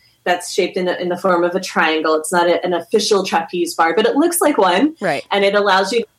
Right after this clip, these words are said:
Speaker 1: to do more tricks. It allows you to spin and move. It's, it's a much more advanced practice, but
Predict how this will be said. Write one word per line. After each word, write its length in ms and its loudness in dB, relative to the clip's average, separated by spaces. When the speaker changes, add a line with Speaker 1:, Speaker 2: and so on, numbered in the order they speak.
Speaker 1:
to 80 -4
do 200 -2
more 200 2
tricks. 460 -4
It 80 -2
allows 340 2
you 80 2
to 80 -2
spin 800 0
and 220 0
move. 480 2
It's, 160 -8
it's 180 -6
a 100 -2
much 360 2
more 120 2
advanced 440 0
practice, 440 -2
but 220 -4